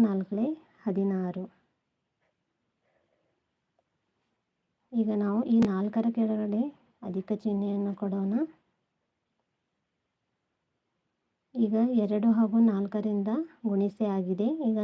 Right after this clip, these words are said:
ನಾವು ಮೂರರಿಂದ ಗುಣಿಸೋಣ. ಮೂರು ಆರ್ಲೆ ಹದಿನೆಂಟು, ಇಲ್ಲಿ ಒಂದು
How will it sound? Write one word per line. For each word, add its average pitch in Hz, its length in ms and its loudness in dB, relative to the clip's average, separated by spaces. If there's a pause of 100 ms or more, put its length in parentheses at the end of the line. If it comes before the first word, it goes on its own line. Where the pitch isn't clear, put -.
ನಾವು 208 200 0 (140)
ಮೂರರಿಂದ 202 500 0 (240)
ಗುಣಿಸೋಣ. 196 540 -2 (1300)
ಮೂರು 226 320 6 (100)
ಆರ್ಲೆ 202 340 0
ಹದಿನೆಂಟು, 208 600 0 (240)
ಇಲ್ಲಿ 208 180 0 (140)
ಒಂದು 202 180 -2